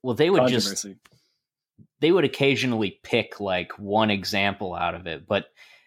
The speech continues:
Speaker 1: they railed against, like, quote unquote gangster rap all the time.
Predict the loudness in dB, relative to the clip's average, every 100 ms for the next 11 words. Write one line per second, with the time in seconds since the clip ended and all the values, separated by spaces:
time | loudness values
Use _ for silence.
0 | _ 0 2 2 2 4 4 2 0 -4
1 | -4 -6 -6 -6 -4 -2 -2 -2 -4 -4
2 | -4 -2 -2 -2 -6 -6 -4 -4 -4 -10
3 | _ 0 2 4 2 -2 -6 -6 -6 -10